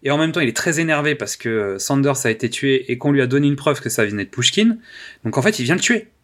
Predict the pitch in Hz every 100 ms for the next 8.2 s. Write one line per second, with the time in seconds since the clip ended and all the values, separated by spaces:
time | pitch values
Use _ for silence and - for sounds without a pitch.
0 | _ _ _ _ _ _ _ _ _ _
1 | _ - 156 185 190 139 131 131 127 180
2 | 196 - - 120 104 131 143 123 104 104
3 | 101 101 123 - 143 - 131 120 120 123
4 | 196 202 113 113 160 208 117 101 104 135
5 | - 180 135 117 110 110 170 123 123 170
6 | 117 117 123 127 185 170 - 131 131 -
7 | 131 135 123 113 123 120 135 123 110 87
8 | - -